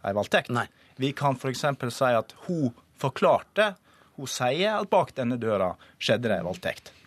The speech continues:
Speaker 1: Og på den måten være presis uten å da, eh, ta parti for den ene eller for den andre.
Speaker 2: Vi må lære oss å-, en økt bevissthet kanskje i forhold til det språket vi bruker på,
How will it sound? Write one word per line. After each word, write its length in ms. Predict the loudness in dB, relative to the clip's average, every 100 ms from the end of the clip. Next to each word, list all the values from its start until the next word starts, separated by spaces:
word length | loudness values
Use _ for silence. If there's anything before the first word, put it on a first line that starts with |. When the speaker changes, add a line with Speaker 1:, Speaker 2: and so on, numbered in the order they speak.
| -20 -14 -4
Speaker 1:
Og 120 | 0
på 120 | 2
den 160 | 2 2
måten 380 | -4 -6 -4 2
være 320 | 4 4 0 -2
presis 560 | -6 -4 0 0 0 -2
uten 540 | -4 -4 -4 0 2 0 -6 -20 _
å 280 | 0 2 0
da, 400 | -4 0 2 2 -2 -4
eh, 260 | -2 -2 -6 -4
ta 240 | -2 -2 -6 -8
parti 480 | -6 -4 -2 -2 -2 -8
for 160 | -6 -4
den 140 | -4
ene 320 | -4 -4 -2 -4
eller 220 | -6 -6 -4
for 180 | -4
den 100 | -6
andre. 220 | -8 -10 -16 -20 -18 -18 -18 -20 -20 -20 -20 _
Speaker 2:
Vi 100 | 4
må 260 | 6 6 6 6
lære 360 | 2 2 0
oss 220 | 0 -2
å-, 180 | -2 -2 -2
en 140 | -4 -2
økt 380 | -2 -2 -2 -2
bevissthet 580 | 0 0 -4 -2 -4
kanskje 300 | -2 -4 -2 -2
i 60 |
forhold 280 | 2 0 0
til 120 | 0
det 140 | 0 0
språket 400 | 0 -2 0 -2
vi 20 |
bruker 260 | 0 -2
på, 140 | 2